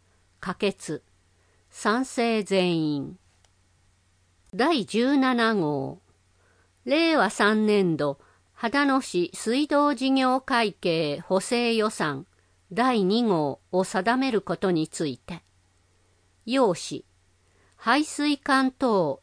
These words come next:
維持管理費など四事業に、合計で一億九千八百六十万円の債務負担行為を追加するもの。可決。欠席、露木順三。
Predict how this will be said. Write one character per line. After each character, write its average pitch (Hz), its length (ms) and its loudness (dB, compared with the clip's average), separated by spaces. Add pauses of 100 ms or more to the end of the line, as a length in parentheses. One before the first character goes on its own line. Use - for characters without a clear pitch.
維 190 120 -4
持 285 160 -4
管 277 340 0
理 277 120 -2
費 220 160 -2
な 170 180 0
ど 139 280 -4 (120)
四 233 280 2
事 262 160 -2
業 185 300 0
に、 151 260 -2 (520)
合 208 280 4
計 208 360 2
で 175 320 0 (360)
一 285 320 0
億 185 520 0
九 262 240 -2
千 302 340 0
八 - 220 -2 (120)
百 190 260 0
六 175 280 0
十 277 300 0
万 254 320 2
円 160 320 0
の 139 260 -2
債 226 320 0
務 277 160 0
負 - 140 -10
担 254 280 0
行 247 360 2
為 156 140 -2
を 147 120 -2
追 185 300 -4
加 170 180 -4
す 165 180 -6
る 147 140 -2
も 135 160 -2
の。 135 220 -8 (880)
可 180 160 -6
決。 - 480 -4 (840)
欠 208 180 -4
席、 - 640 -4 (280)
露 294 320 -2
木 170 240 -6
順 170 340 0
三。 139 440 -4